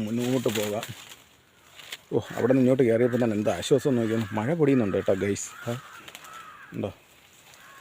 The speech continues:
എന്തായാലും നമ്മൾ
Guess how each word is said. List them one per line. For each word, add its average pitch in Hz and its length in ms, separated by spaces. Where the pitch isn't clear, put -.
എന്തായാലും 147 320
നമ്മൾ 180 180